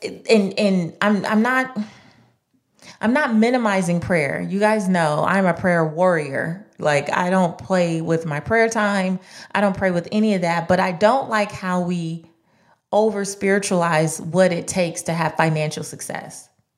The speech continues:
Like, I think that it is our responsibility to give God something to bless.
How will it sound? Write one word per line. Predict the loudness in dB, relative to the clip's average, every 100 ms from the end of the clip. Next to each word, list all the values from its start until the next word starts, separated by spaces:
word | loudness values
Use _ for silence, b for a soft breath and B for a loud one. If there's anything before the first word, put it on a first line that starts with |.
| _ _ _ _ _ _ b b
Like, | -4 -4 -4
I | 0 0
think | 0 0 0 0 -4 -2
that | 2 2 2
it | 0 0
is | 2
our | 2 2
responsibility | 0 0 -2 0 0 0 0 -4
to | -6
give | -4 -4 0
God | 0 0 0
something | -2 -2 -4
to | -6
bless. | -4 -4 -6 -10 -16